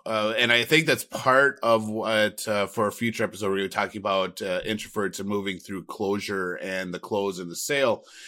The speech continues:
And for part of, uh, growing up in sales as an introvert, I had to get to the point of just being able to say, "Just go do it," and being able to muscle through things. And that's not always the healthiest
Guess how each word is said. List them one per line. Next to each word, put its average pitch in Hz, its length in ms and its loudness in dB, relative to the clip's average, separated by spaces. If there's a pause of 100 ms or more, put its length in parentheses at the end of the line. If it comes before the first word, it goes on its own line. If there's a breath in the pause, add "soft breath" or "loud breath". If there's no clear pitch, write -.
(220 loud breath)
And 127 320 4
for 123 140 -4
part 156 300 4
of, 131 200 2 (280)
uh, 110 320 2 (640)
growing 123 340 4
up 113 140 2
in 104 80 -2
sales 113 340 2
as 101 140 0
an 107 80 0
introvert, 117 420 0
I 92 120 0
had 113 480 2
to 113 100 0
get 104 140 0
to 107 80 -8
the 104 60 -2
point 101 340 -4
of 95 100 -4
just 98 360 -6
being 101 200 -4
able 98 140 -2
to 90 60 -10
say, 95 200 -4
"Just 90 240 -8
go 87 100 -4
do 92 240 -6
it," 65 120 -6 (520 loud breath)
and 107 180 4
being 104 200 2
able 95 180 0
to 90 100 -2
muscle 95 500 -2
through 98 360 -4
things. 143 400 -4
And 101 280 -6
that's 107 360 -2
not 107 240 2
always 101 480 0
the 85 160 -4
healthiest 127 800 -4